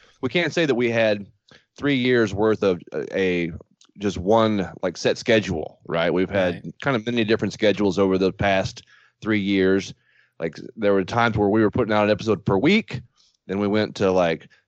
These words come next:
Speaker 1: two episodes per week for a while, especially if you count the, the playlist, which we didn't count the playlist as episodes. So that might not, that might not mesh.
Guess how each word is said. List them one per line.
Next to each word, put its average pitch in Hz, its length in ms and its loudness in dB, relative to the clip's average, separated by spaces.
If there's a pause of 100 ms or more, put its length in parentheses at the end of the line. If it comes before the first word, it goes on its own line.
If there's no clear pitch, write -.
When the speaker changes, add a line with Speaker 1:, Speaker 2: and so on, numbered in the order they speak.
Speaker 1:
two 135 180 4
episodes 139 400 4
per - 140 0
week 151 240 2
for 147 120 0
a 135 80 6
while, 139 540 4
especially 123 400 -2
if 104 100 -4
you 107 80 0
count 120 400 0
the, 95 300 0 (180)
the 92 100 -6
playlist, 123 600 0
which 101 140 -2
we 143 100 0
didn't 185 160 -2
count 165 180 -2
the 123 80 -16
playlist 127 320 2
as 98 160 0
episodes. 101 560 -2
So 85 80 -4
that 110 140 0
might 113 220 0
not, 92 340 0 (400)
that - 80 -12
might 107 160 2
not 95 180 0
mesh. 87 540 -4